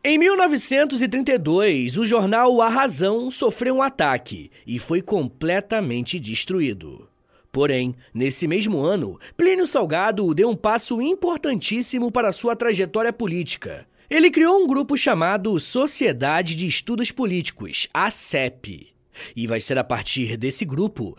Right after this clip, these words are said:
que as ideias que Plínio defendia vão ganhar mais corpo, e a chegada de novos membros vai fazer com que esse movimento se expanda. A criação desse grupo veio em um momento muito bom para ter condição de colocar as suas ideias em prática.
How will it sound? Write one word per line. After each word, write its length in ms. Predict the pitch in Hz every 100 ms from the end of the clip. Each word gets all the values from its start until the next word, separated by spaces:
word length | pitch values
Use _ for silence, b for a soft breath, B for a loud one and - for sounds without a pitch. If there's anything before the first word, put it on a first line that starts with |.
| b
que 120 | 269
as 180 | 277 233
ideias 560 | 208 240 311 285 226
que 160 | - 233
Plínio 340 | - 220 277
defendia 840 | 254 254 233 156 120 165 202 139 120
vão 180 | 196 240
ganhar 400 | 226 220 220 196
mais 300 | 254 330 -
corpo, 600 | 190 160 - 101 - B B B
e 140 | 117
a 80 | 117
chegada 600 | - 127 107 135 135 117
de 120 | 113 127
novos 300 | 160 208 196
membros 580 | 160 160 156 156 - B -
vai 160 | 233
fazer 480 | 294 269 151 160 190
com 160 | 190 185
que 160 | -
esse 260 | 180 190 196
movimento 720 | 190 285 349 147 165 - 247
se 240 | - 127 127
expanda. 800 | - - 185 127 104 90 73 - _ _
A 140 | 262
criação 540 | 285 349 320 - 403 453
desse 240 | 415 320
grupo 520 | 208 233 262 269 220
veio 300 | 147 220 285
em 80 | 285
um 80 | 285
momento 580 | 254 185 208 269 269 233
muito 460 | 185 254 392 370
bom 460 | 190 135 170 214 127
para 180 | 175 185
ter 300 | 254 269 -
condição 720 | 294 381 311 262 - 226 247
de 100 | 185
colocar 420 | 220 165 135 202
as 140 | 185 -
suas 300 | 247 233 175
ideias 420 | 139 190 208 185
em 80 | 220
prática. 800 | - 127 123 - - 80 -